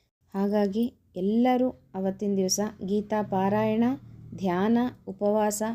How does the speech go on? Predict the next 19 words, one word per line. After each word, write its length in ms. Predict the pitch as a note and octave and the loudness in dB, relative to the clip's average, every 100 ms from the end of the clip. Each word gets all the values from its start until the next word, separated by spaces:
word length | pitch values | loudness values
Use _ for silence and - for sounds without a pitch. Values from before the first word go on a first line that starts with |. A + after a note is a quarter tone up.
| - - | -8 -6
ಪ್ರಾರ್ಥನೆ, 640 | F3+ F3+ G#3 - A3+ A3+ A#3 - _ - - | -2 -2 -4 -4 -4 -4 -6 -14 _ -14 -2
ಹದಿನೆಂಟು 480 | G3 A#3 C4 C4+ C4 | 2 2 2 0 -2
ಅಧ್ಯಾಯಗಳ 580 | F#3+ G3+ G#3 G3 G3 F3+ | -2 0 2 2 0 0
ಪಠಣ 420 | F3 E3+ A3+ A#3 B3+ C4 _ _ _ - | -4 -8 -2 0 0 -4 _ _ _ -18
ಅತ್ಯಂತ 600 | - - B3 D4+ E4 E4 | -14 0 2 4 2 2
ಮಂಗಳಕರವಾದದ್ದು 1040 | C4+ A#3 A#3+ A#3+ A#3 G#3 G3+ G3 F#3+ F3+ F#3 | 2 2 2 2 0 -2 0 0 -2 -4 -6
ಅಂತ 200 | F3+ F3+ | -6 -8
ಹೇಳ್ತಾ, 600 | F3+ E3 E3+ - A#3 - _ _ _ F#3 | -6 -6 -6 -10 -10 -12 _ _ _ -2
ಯಾರಿಗೆ 400 | F3+ G3 G#3 G3+ | 2 2 2 2
ಹೇಳ್ಕೊಳಕ್ಕೆ 680 | G3 A3 B3+ C4+ C4 - G3 | 4 2 2 0 0 0 -2
ಬರೋದಿಲ್ವೋ 420 | G3 F#3 F#3 A3 - _ | 0 -2 -2 -6 -10 _
ಅಟ್ಲೀಸ್ಟ್ 520 | F#3+ F#3+ B3 C#4+ C#4+ - - | -14 -6 0 0 -2 -12 -14
ಗೀತೆಯನ್ನು 760 | F3 G#3 A3 A#3+ A3 G3+ G3+ G3+ | -6 -2 0 0 0 0 -2 -2
ಕೇಳಿಸ್ಕೊಂಡ್ರು 960 | G#3+ A3+ C4 - G3 F#3+ G#3+ B3+ _ _ _ _ F3 | 0 2 0 -2 -4 -2 -2 -4 _ _ _ _ -8
ಭಗವಂತನ 580 | F#3 G3 G#3 G3 F#3 F#3+ - | -2 2 2 0 -2 -4 -4
ಅನುಗ್ರಹ 480 | F3+ A3 G#3+ A3 G3+ | -2 0 0 0 0
ಆಗುತ್ತೆ 420 | F#3 F3 - E3 | -2 -4 -6 -8
ಅಂತ 220 | D#3+ E3 | -8 -10
ಹೇಳ್ತೀನಿ. 560 | F3+ F3 E3+ F#3 G#3+ | -8 -6 -6 -6 -6